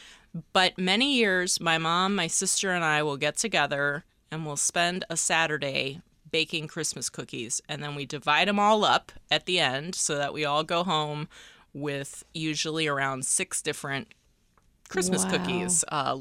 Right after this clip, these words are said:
Speaker 1: quantities of them, so that we can then take 'em to parties or just eat 'em ourselves, uh, bring 'em to the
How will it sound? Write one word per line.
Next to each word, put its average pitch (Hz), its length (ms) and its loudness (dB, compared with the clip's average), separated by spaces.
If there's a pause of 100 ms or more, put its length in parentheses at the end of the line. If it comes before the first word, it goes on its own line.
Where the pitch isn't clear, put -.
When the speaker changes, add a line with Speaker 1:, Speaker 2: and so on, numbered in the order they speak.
(260)
Speaker 1:
quantities 156 560 2
of 131 180 -2
them, 117 240 -2
so - 160 -2
that 131 100 -2
we 131 120 -6
can 139 160 -8
then 135 120 -8
take 180 240 2
'em 170 200 2 (400)
to 139 260 -4
parties 185 880 4
or 156 300 -2
just - 340 -4
eat 156 140 -4
'em 147 100 -4
ourselves, 139 720 -2 (120)
uh, 135 220 -2
bring 139 280 -8
'em 131 140 -6
to - 140 -6
the 131 60 -6